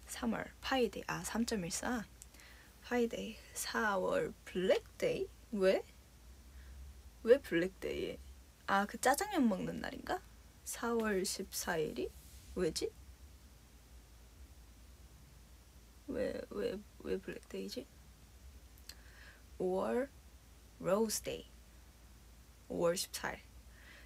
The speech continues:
칠월 키스데이? 왜?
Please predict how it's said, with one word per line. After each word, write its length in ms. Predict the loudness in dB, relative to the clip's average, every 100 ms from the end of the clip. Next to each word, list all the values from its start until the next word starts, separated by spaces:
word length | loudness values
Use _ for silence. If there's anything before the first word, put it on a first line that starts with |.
| -10
칠월 400 | -6 -2 -2 -2 -6 -12
키스데이? 640 | -8 -4 -4 -4 -2 -2 -4 -14 -20 -20 -20 -20 -20 -20 -20 -20 -20 -18 -2
왜? 280 | 4 4